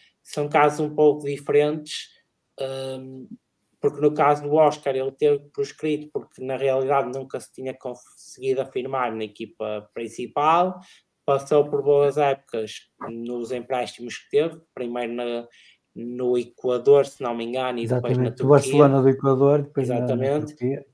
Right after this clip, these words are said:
Speaker 1: Eh,
Speaker 2: E
Speaker 1: e
Speaker 2: também
Speaker 1: quando
Speaker 2: teve um
Speaker 1: regressou
Speaker 2: bom rendimento na equipa B.
Speaker 1: Exatamente, e quando regressou, o Vitória na altura achou que ele não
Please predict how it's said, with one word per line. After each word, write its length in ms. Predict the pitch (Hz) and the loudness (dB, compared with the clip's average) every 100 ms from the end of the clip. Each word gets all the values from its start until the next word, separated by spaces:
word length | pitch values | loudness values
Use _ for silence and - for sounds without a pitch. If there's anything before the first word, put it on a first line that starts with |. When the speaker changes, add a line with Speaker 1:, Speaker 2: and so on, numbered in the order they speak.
| _ | _
Speaker 1:
Eh, 160 | 135 143 | -2 0
Speaker 2:
E 20 | |
Speaker 1:
e 100 | 151 | 4
Speaker 2:
também 180 | 151 139 | 4 6
Speaker 1:
quando 180 | 156 160 | 6 8
Speaker 2:
teve 120 | 160 | 6
um 80 | 160 | 6
Speaker 1:
regressou 280 | 165 170 170 | 6 6 6
Speaker 2:
bom 60 | |
rendimento 540 | 160 170 170 175 180 175 | 6 4 4 2 0 0
na 100 | 185 | -2
equipa 360 | 156 185 226 | 0 2 2
B. 300 | 214 180 156 - _ - _ _ 127 | 2 0 -2 -10 _ -20 _ _ -4
Speaker 1:
Exatamente, 540 | 127 123 147 131 107 | -2 0 0 0 -4
e 60 | 113 | 2
quando 320 | 143 147 151 | 6 6 4
regressou, 880 | 151 160 165 - 196 208 220 214 - | -2 -4 -4 4 8 10 10 6 0
o 200 | 190 185 | 0 0
Vitória 520 | 180 180 185 185 196 | 0 6 8 8 6
na 140 | 190 180 | 4 4
altura 440 | 185 185 180 113 | 4 4 2 2
achou 220 | - 117 | -6 -10
que 120 | - 127 | -8 -8
ele 100 | 135 | -6
não 400 | 139 147 147 | -6 -6 -8